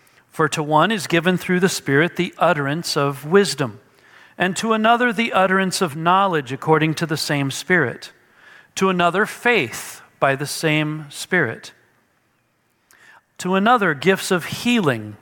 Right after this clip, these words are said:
by the one Spirit, to another the working of miracles, to another prophecy, to another the ability to distinguish between spirits, to another various kinds of tongues,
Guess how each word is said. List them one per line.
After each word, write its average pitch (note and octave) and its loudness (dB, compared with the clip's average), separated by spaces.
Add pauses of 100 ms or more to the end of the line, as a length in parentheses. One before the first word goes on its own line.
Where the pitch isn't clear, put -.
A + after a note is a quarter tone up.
by C#3+ 2
the C3+ -2
one D3+ 0 (100)
Spirit, - -6 (600)
to G3 0
another A3 2
the G3 -2
working F3 0
of C3 -2
miracles, D3+ 0
to D3 -2
another C#3+ 0
prophecy, D3+ -2 (460)
to F3+ 0
another A3+ 2
the G3 0
ability G#3 2
to F3 2
distinguish F#3+ 0
between A3 0
spirits, - -2 (440)
to F3 0
another G3 2
various F#3 0
kinds E3+ -2
of - -6
tongues, G#3+ 0